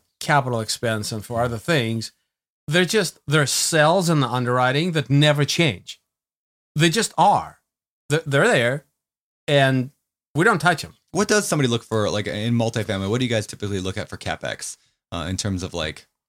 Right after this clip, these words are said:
Speaker 2: you know, if you had a hundred units?
Speaker 1: Well,
Speaker 2: Like
Speaker 1: so, so we're kinda nuts about cap-, like, we wanna be really well capitalized,
Speaker 2: Yeah.
Speaker 1: right? So we go overboard. So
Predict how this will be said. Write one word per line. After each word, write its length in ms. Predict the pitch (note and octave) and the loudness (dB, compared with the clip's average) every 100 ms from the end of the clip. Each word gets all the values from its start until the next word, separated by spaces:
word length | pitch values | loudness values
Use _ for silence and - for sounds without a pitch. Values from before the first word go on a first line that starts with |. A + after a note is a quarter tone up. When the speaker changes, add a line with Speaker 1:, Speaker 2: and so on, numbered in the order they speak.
| _ - | _ -12
Speaker 2:
you 80 | F#2 | -8
know, 80 | F2+ | -6
if 100 | B2 | -2
you 80 | |
had 80 | A#2 | -2
a 40 | G2 | 0
hundred 320 | C#3 C3+ A#2 | 2 2 2
units? 540 | G#2+ F2 D2+ - - - | -2 -4 -8 -12 -10 0
Speaker 1:
Well, 320 | D#3 C3+ - - | 2 2 -2 -20
Speaker 2:
Like 200 | - - | -18 -8
Speaker 1:
so, 440 | - G3+ E3+ D3 C#3+ D#3 | -2 4 4 4 -2 -6
so 260 | D3+ F3+ - D3+ - | -2 -4 -4 -12 -10
we're 500 | D3+ D3 D3+ G#3 G#3+ _ _ - | -12 -8 0 0 -2 _ _ -8
kinda 300 | - D#3 A2+ - | -4 -2 -4 -6
nuts 520 | B2 B2 G2+ - - _ | -4 -2 -4 -8 -14 _
about 260 | A2+ A2 G#2+ | -6 -4 -6
cap-, 200 | A#2 A2 | -8 -2
like, 260 | C#3+ C#3+ - | 0 0 0
we 160 | F#3+ | -2
wanna 240 | F#3+ D#3+ C#3+ | 2 2 2
be 120 | C#3 | 2
really 260 | C3 D3+ | 0 0
well 180 | C3+ C3 | 0 0
capitalized, 600 | - B2 G#2 G2 F2 E2+ | -2 -6 -6 -8 -10 -6
Speaker 2:
Yeah. 80 | F2+ | -4
Speaker 1:
right? 200 | A#2+ A#2+ | -2 -4
So 140 | C3 | -8
we 260 | A2+ A#2 F#3 | -8 -6 -2
go 280 | D#3+ C#3+ C3+ | 2 4 4
overboard. 500 | C3+ C3 A2 B2 C#3 | 0 -2 -6 -8 -2
So 160 | F3+ | -2